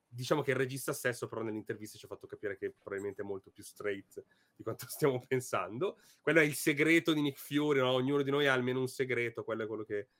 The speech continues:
voleva tenerci, tenerci lui. Eh, temo, credo che stiamo andando un po' verso la, la, la morte di Talos, del tipo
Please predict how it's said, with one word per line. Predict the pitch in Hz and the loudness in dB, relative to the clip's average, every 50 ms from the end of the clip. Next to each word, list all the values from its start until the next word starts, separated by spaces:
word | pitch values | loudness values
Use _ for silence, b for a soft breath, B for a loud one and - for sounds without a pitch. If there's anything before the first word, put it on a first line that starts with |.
| _ _ _ | _ _ _
voleva | _ - 98 101 98 | _ -6 -6 -6 -4
tenerci, | - 107 101 101 98 95 - - 104 95 95 95 | -4 -4 -4 -4 -6 -8 -10 -12 -10 -8 -8 -8
tenerci | - 104 101 98 95 - - | -8 -8 -10 -10 -10 -10 -10
lui. | 101 95 92 - b b b b b b b b | -8 -8 -8 -10 b b b b b b b b
Eh, | - - 135 139 139 139 139 139 139 139 - - _ _ _ | 4 6 6 8 8 8 8 8 6 6 4 0 _ _ _
temo, | - 185 196 208 208 196 180 165 156 | 12 12 12 12 12 10 8 4 0
credo | - - 170 175 180 175 160 151 135 | 0 0 2 4 4 2 2 0 -2
che | - - 131 | -2 -6 -6
stiamo | - - 143 143 | -4 -2 -2 0
andando | 143 151 156 156 | 0 0 0 0
un | 151 135 | 0 0
po' | 156 147 | 0 0
verso | 147 135 - - 143 135 | 0 -2 -2 0 2 2
la, | 135 131 127 127 123 123 120 117 | 4 4 6 6 6 4 2 0
la, | 117 117 117 113 | 0 0 0 0
la | 113 117 | 0 -2
morte | 117 123 135 143 139 - - 135 | 0 2 2 2 2 0 -4 -6
di | 127 127 123 | -6 -8 -2
Talos, | - 131 127 131 135 135 135 135 135 120 123 | 0 2 4 4 4 2 2 0 -2 -2 -2
del | 123 123 120 - | -4 -4 -4 -8
tipo | - 123 127 123 - 127 123 123 123 123 127 - | -12 -12 -10 -4 0 0 2 2 2 0 -2 -4